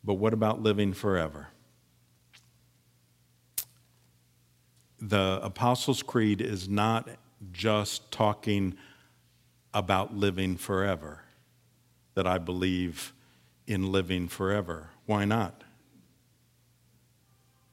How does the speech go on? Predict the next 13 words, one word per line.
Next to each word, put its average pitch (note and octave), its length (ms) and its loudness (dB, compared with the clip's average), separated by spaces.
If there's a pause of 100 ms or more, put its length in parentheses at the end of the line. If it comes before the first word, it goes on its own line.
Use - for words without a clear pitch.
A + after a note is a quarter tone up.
(120)
Because A2 360 4
immortality A2 1160 6 (1700)
and G#2 260 2
living A2 300 4
forever F#2+ 640 2 (280)
just G#2+ 280 2
speaks - 520 0
of F#2 280 0
duration. G2+ 800 2 (3250)
And G2 160 -2
let's G2 180 0
face G2+ 400 0
it, - 300 -8